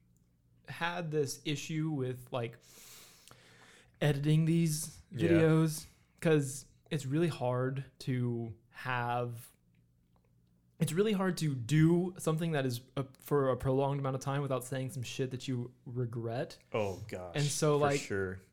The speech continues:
Speaker 1: I don't, I don't think that I've said anything that I regret. And
Speaker 2: Like,
Speaker 1: yet
Speaker 2: back to the topic we discussed. Exactly. <laughs> Like, like, why can't we just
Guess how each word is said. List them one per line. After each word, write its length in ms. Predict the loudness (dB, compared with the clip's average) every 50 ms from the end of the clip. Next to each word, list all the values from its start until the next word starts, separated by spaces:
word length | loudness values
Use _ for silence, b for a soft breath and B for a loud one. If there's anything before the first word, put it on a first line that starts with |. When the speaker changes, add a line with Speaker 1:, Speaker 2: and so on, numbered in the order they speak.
| _ _ _ -8
Speaker 1:
I 120 | -4 -4 -2
don't, 260 | -2 -2 -4 -4 -4 -2
I 60 | 0
don't 220 | 0 0 -2 -4 -6
think 300 | -4 -4 -4 -2 -2 -2
that 100 | 0 -2
I've 120 | 0 0
said 160 | -2 -2 -2
anything 300 | -2 -2 -2 -2 -2 -2
that 140 | -2 -2 -2
I 40 | -2
regret. 380 | -2 -2 -4 -4 -4 -6 -6
And 180 | -8 -6 -6 -4
Speaker 2:
Like, 260 | -4 -4 -4 -6 -8 -8
Speaker 1:
yet 80 | -4 -2
Speaker 2:
back 240 | 2 2 2 2 2
to 80 | 0
the 100 | -2 -2
topic 380 | -4 -4 -6 -8 -8 -8 -8 -10
we 60 | -8
discussed. 720 | -6 -2 -2 -2 -2 -4 -6 -8 -6 -6 -6 -6 -8 -10 -20 _ _ _ _ _ _ _ _ -8 -6
Exactly. 480 | -4 -4 -4 -6 -6 -8 -12 -18 -20 -20 -4 2 4
<laughs> 300 | 6 6 8 6 8 10
Like, 1300 | 10 10 10 10 12 12 12 12 12 12 12 12 10 12 10 10 10 8 4 4 2 2 -2 -6 -6 B B B B B B B B B -4
like, 120 | -4 -4
why 360 | -2 2 4 6 6 6 4 2
can't 400 | -2 -4 -4 -4 -4 -4 -4 -4
we 100 | -6 -4
just 280 | -4 -4 -6 -6 -8